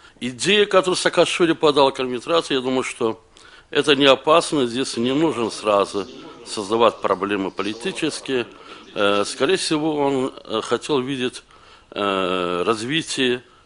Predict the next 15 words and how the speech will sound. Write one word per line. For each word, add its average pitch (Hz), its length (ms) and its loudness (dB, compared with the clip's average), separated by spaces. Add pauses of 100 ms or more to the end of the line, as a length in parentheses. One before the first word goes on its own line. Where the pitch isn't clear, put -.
(140)
э, 95 80 -8
Азербайджана, 120 760 2
Грузии, 113 640 -4 (420)
и 104 360 -2 (160)
не 123 340 -2
только 175 280 -2
Азербайджана, 120 520 0
Грузии, 107 280 -8
в - 100 -18 (120)
целом 117 380 -2
Южного 104 340 -6
Кавказа, 131 540 -2 (400)
экономически, 131 760 -2 (160)
э, 82 920 -4 (360)
благосостоянным. 110 1700 2